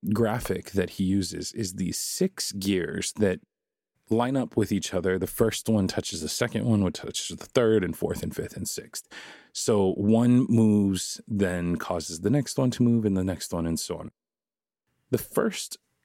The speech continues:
gear is wonder. This is the first genius. So people with the genius of wonder are the ones who,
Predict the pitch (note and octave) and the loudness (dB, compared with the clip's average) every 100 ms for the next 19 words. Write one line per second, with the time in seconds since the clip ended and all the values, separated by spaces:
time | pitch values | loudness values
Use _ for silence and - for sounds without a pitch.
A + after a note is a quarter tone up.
0 | - _ - G#2 D#2+ - A#2+ - - - | -20 _ -2 0 0 -4 -8 -12 -16 -2
1 | G#2+ G2 F#2 F2 - - _ - G2 F2 | 2 2 2 0 -4 -12 _ -2 0 0
2 | D2 C2+ - _ _ _ _ A#2 _ A2+ | -4 -8 -16 _ _ _ _ -20 _ -2
3 | G2+ G2 F#2+ - F#2+ F2 F2+ F2 E2+ D#2+ | 0 0 -2 0 0 0 -6 -6 -6 -6
4 | F2 F2+ - - _ _ _ _ _ _ | -8 -8 -10 -14 _ _ _ _ _ _
5 | _ - - A#2 G#3 G#3 A3+ G3 C#3+ C#3+ | _ -6 -4 -2 -2 -2 -2 -2 -2 0
6 | C#3 B2 G#2+ F#2+ F2+ F2 F2+ G#2 G#2 G#2 | 0 0 0 0 2 0 0 -2 -2 0
7 | A2+ D3 C#3 - B2 G2+ | 0 0 -2 0 2 2